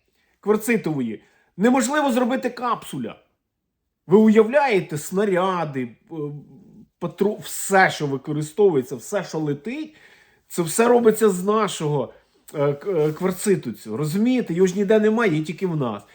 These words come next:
Хто контролює? Росіяни. Ви уявляєте? Тому, як казав Андрій Нечай, якого теж ніхто не хоче слухати, його блокують постійно. Е, він казав:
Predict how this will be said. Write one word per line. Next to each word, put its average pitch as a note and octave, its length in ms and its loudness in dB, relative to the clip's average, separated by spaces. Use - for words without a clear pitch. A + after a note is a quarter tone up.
Хто A3 220 4
контролює? A3+ 640 4
Росіяни. F3 760 2
Ви F3 120 -4
уявляєте? C4 920 2
Тому, C#4 440 2
як G3+ 200 4
казав B3 560 2
Андрій G#3+ 420 4
Нечай, A3 560 0
якого F#3 280 2
теж A#3 300 4
ніхто F3 280 2
не A3+ 100 4
хоче G3 280 -2
слухати, A3 520 0
його F#3+ 120 4
блокують A3+ 720 0
постійно. D#3+ 640 -4
Е, D3+ 120 2
він G#3+ 200 -2
казав: A3+ 540 -2